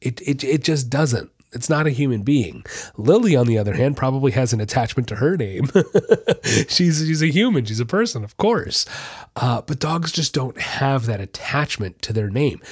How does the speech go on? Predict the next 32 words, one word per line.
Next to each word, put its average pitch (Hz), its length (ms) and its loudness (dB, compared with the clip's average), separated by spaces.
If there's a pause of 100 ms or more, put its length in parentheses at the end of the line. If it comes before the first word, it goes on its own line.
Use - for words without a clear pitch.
(100)
The 143 100 2
only 175 160 4
reason 156 240 2
that 139 100 2
a 123 60 0
dog 117 240 0
knows 113 240 0
it's 107 160 -6
their 101 140 -2
name 104 240 0
is 95 80 -4
because 98 280 -4
we've 101 200 -2
conditioned 101 480 -2
it 131 100 2
that 143 220 -2
way. 151 240 0 (500)
Uh, 92 220 -4
so - 120 0
you 151 200 0
can 170 420 2
change 131 300 0
your 123 80 -2
dog's 110 340 -2
name. 110 420 -2
It's 113 220 -4
really 127 260 2
simple, 117 380 0
you 107 80 -2
know, 117 120 0
and 113 100 0
the 113 100 -2